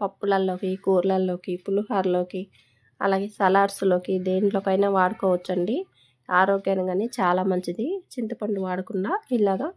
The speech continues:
మామిడికాయ పొడి వాడుకోవటం వల్ల అజీర్తి కానీ, గ్యాస్ ట్రబుల్ కానీ, అలా గ్యాస్ ఫామ్ అవ్వకుండా మనం తిన్న ఆహారం కానీ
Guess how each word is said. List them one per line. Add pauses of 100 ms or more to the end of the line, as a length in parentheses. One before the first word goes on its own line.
(500)
మామిడికాయ
పొడి
వాడుకోవటం
వల్ల (500)
అజీర్తి
కానీ, (220)
గ్యాస్
ట్రబుల్
కానీ, (540)
అలా (100)
గ్యాస్ (100)
ఫామ్
అవ్వకుండా (240)
మనం
తిన్న (180)
ఆహారం
కానీ